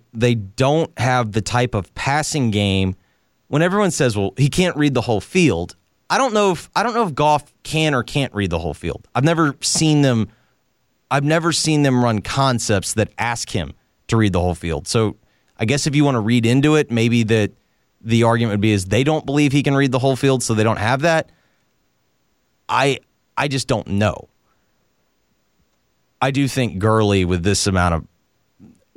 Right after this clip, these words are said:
it's not only arthritis, it's arthritis with other knee injuries and whatnot. I'm not saying that I'm selling them like they're gonna, like, straight up miss the playoffs,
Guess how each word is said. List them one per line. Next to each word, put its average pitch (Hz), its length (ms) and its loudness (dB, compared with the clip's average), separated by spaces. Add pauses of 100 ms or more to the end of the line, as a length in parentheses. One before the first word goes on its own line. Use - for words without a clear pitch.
(180)
it's 123 300 -4
not 143 200 2
only 127 500 0
arthritis, 107 680 0
it's 98 140 -4
arthritis 107 540 0
with 85 140 -4 (100)
other 107 460 2
knee 104 320 2
injuries 101 460 2
and 95 100 2
whatnot. 90 540 0 (1700)
I'm 147 100 0
not 175 200 0
saying 143 400 0
that 107 160 2
I'm 98 180 0
selling 120 520 0
them 110 140 2
like 90 160 0
they're 95 140 -2
gonna, 92 180 0
like, 80 160 0
straight 104 220 0
up 90 80 -2
miss 95 180 -2
the - 120 -8
playoffs, 113 640 0